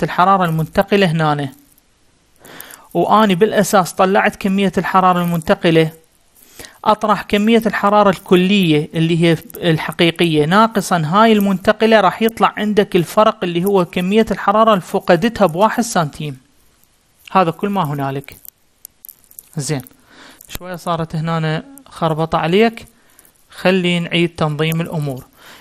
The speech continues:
إذن هسه احنا نحسب بالبداية كمية الحرارة الكلية الداخلة للزعنفة، واضح، حسبناها وهياتها من هذا القانون طلعت قيمتها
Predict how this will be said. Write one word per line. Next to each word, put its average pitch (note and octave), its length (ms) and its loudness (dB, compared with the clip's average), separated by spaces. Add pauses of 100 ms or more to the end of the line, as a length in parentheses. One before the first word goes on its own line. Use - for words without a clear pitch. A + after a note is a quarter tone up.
(100)
إذن E3 260 2
هسه F#3+ 300 0
احنا F#3 200 -4
نحسب F#3 320 -2
بالبداية F3 500 2
كمية F3 400 -4
الحرارة F3 360 2
الكلية E3 420 0
الداخلة E3+ 400 0
للزعنفة، D#3 600 -4 (580)
واضح، D#3 500 2 (400)
حسبناها E3 840 0
وهياتها D3 720 -2 (160)
من E3 180 -4
هذا D#3 200 2
القانون E3+ 580 -2
طلعت D#3+ 400 -2
قيمتها F3 640 -2